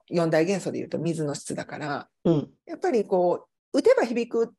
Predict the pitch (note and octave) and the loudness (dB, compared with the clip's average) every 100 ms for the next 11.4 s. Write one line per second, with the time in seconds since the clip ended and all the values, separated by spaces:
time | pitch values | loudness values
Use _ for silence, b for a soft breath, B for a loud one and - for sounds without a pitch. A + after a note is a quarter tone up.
0 | _ F#3 G3 G3 G3+ G3 E3+ A3+ G#3+ G#3 | _ 2 6 6 6 4 2 -2 0 -2
1 | G#3 - D4 E4 A4 E4+ F3+ D#3+ D3+ D#3+ | -2 2 4 4 2 -2 0 0 0 0
2 | F3 E3 G#3+ C4+ - G#4+ A4 A#3 F#3 G3+ | -2 -2 -2 -2 2 4 6 4 0 0
3 | A3+ E3 D3+ C#3 C3 C#3 C#3 - - D3 | 0 -2 -4 -6 -8 -4 -4 -2 -2 -2
4 | D#3 F3+ - - - B3 _ _ _ A#3+ | -4 -6 -10 -10 -10 -10 _ _ _ 6
5 | C4 B3+ F#3 - - G3+ A3+ G3 A#3 G#3+ | 8 8 4 2 6 8 8 6 6 4
6 | G#3+ G3 G3 G3+ F#3+ F#3 G3+ C#4+ D4+ G3 | 4 6 6 6 4 2 4 4 4 4
7 | - G#3+ C4+ C#4+ A3+ - _ - G3+ F#3+ | 2 2 0 -2 -2 -6 _ 0 4 6
8 | E3+ A3 G3 - b b b _ A#3+ A3+ | 6 2 -4 -8 b b b _ -2 0
9 | A#3+ A3 C4 C4+ G3 F#3 F3+ - - F4+ | 0 -2 -2 -2 2 2 2 -2 -4 0
10 | F#4 E4+ - _ - F#4 F4+ E4 E4 E4 | 2 0 -6 _ -4 0 0 0 -2 0
11 | D#4+ D#4+ F3 - | 0 2 0 -2